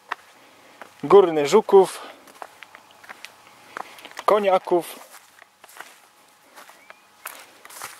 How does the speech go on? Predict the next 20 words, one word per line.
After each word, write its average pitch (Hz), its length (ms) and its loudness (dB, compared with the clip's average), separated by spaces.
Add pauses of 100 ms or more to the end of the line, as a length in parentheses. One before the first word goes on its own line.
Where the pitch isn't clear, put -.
(360)
i 185 140 0
Grodziszcze. 175 680 2 (2000)
Koniaków, 185 800 4
no, 165 240 4
Koniaków 190 540 2
też 185 160 2
jest 175 160 -4
koło 180 240 6
Istebnej, 156 600 -2 (680)
ale 151 240 4
to - 120 0
jest 170 160 2
inny 156 260 -6
Koniaków. 139 580 -2 (400)
Ten 147 160 0
jest 139 200 -4
w - 20 -20
Czechach. 147 420 0 (1700)
No, 233 140 -4
dosyć 151 440 -4